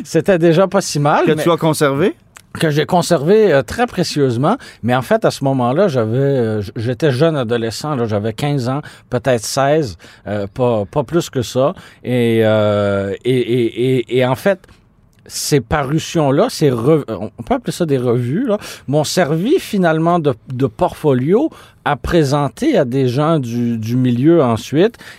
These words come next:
Speaker 1: Et, euh, il s'est, s'est présenté une opportunité avec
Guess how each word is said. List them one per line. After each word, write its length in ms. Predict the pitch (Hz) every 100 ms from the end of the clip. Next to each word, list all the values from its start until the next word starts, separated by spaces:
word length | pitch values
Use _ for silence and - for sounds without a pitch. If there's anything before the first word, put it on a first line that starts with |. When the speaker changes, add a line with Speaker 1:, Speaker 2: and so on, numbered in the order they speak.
| -
Speaker 1:
Et, 400 | 135 147 156 127
euh, 400 | 117 113 110 110
il 120 | 117
s'est, 260 | - 131
s'est 380 | 113 - - 143
présenté 480 | - 147 135 139 165
une 120 | 156
opportunité 800 | 131 131 113 127 120 110 113 143
avec 280 | 165 123